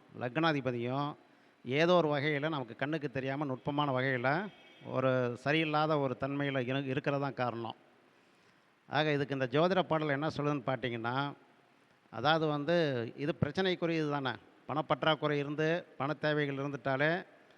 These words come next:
எல்லா பிரச்சனையுமே மனிதனுக்கு வந்துரும். எப்படி? கௌரவ கேடு வந்துரும், வாக்கு நாணயம் தவறுறது, குடும்ப பிரச்சனை, எதிர்ப்பு, எல்லாமே இதை வச்சு அப்படியே ஒண்ணு தொட்டு ஒண்ணு வந்துடக்கூடிய ஒண்ணு. அப்ப அந்த ஜோதிட பாடல் என்ன சொல்லுதுன்னு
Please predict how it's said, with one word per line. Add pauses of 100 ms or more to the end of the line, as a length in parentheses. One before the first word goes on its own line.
(160)
எல்லா
பிரச்சனையுமே
மனிதனுக்கு
வந்துரும். (280)
எப்படி? (480)
கௌரவ
கேடு
வந்துரும், (540)
வாக்கு
நாணயம்
தவறுறது, (120)
குடும்ப
பிரச்சனை, (340)
எதிர்ப்பு, (140)
எல்லாமே
இதை
வச்சு
அப்படியே
ஒண்ணு
தொட்டு
ஒண்ணு
வந்துடக்கூடிய
ஒண்ணு. (840)
அப்ப
அந்த
ஜோதிட
பாடல்
என்ன
சொல்லுதுன்னு